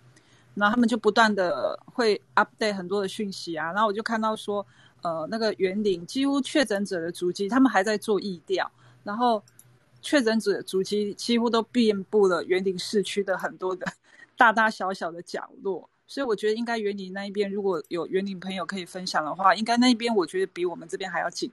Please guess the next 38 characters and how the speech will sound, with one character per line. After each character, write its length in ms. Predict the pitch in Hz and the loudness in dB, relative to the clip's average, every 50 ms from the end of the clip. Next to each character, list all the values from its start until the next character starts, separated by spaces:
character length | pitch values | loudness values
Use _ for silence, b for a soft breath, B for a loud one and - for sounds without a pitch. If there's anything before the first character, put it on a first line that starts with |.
| _ - | _ -2
张。 260 | - 160 143 127 - 160 170 _ _ _ _ _ _ _ _ _ _ - _ _ _ _ | 0 2 2 2 0 -8 -20 _ _ _ _ _ _ _ _ _ _ -20 _ _ _ _
然 100 | - 190 | -4 -2
后 60 | 214 220 | -2 0
彰 240 | - 254 262 269 | 4 4 4 6
化 140 | 262 277 254 | 6 4 2
的， 560 | 214 220 202 190 185 185 175 170 165 160 - _ _ _ _ _ _ _ _ _ _ _ _ | 2 0 0 0 0 0 -2 -4 -6 -8 -10 _ _ _ _ _ _ _ _ _ _ _ _
呃， 220 | - 185 170 165 170 - _ - - _ _ _ - | -6 -4 -4 -4 -6 -10 _ -20 -20 _ _ _ -2
目 160 | 254 269 269 | 0 0 0
前 160 | 226 - 202 | 0 -2 -4
为 80 | 196 202 | -6 -6
止 100 | - 226 | -8 -8
看 280 | - - - 240 208 196 | -10 -6 -4 -4 -4 -4
到 180 | 196 208 196 175 | -2 -2 -2 -2
的 100 | 170 170 | -2 -6
那 120 | 175 190 185 | -10 -10 -10
个 420 | - 175 156 156 143 - 65 - - 180 _ _ _ _ | -8 -8 -8 -8 -8 -10 -12 -14 -16 -20 _ _ _ _
确 160 | - - 254 214 | -4 -2 0 0
诊 180 | 202 190 196 | 0 0 -2
者 140 | 185 185 160 | -2 -4 -6
足 300 | 170 - - - 170 170 | -6 -6 -6 -4 -4 -4
迹 280 | - - 185 185 185 190 | -4 -4 -4 -2 -2 -2
还 220 | 180 - 160 170 | -2 0 -2 -2
很 260 | 170 - 180 170 170 | -2 -4 -6 -6 -6
少， 360 | 170 - - - - - - - _ b b b b b b b | -6 -8 -4 0 0 0 0 -2 _ b b b b b b b
然 140 | - 196 220 | -2 0 0
后 40 | |
大 200 | 226 - 269 262 | 2 4 6 6
家 40 | 269 | 6
是， 360 | 269 - - 277 254 220 202 - | 4 2 -2 -4 -4 -4 -4 -4
我 100 | - 175 | -6 -6
看 160 | - - 269 | -4 -2 0
到 140 | 269 262 262 | 0 0 0
是 240 | 262 262 254 220 - _ - | -2 -4 -4 -6 -8 _ -4
都 120 | 240 247 | -4 -4
还 160 | - 202 190 | -2 -4 -6
蛮 260 | 190 185 170 170 175 | -4 -6 -6 -8 -8
乖 320 | 180 - 190 175 160 170 180 | -10 -6 -4 -2 -2 -4 -6
的 240 | - 147 135 - | -10 -14 -14 -16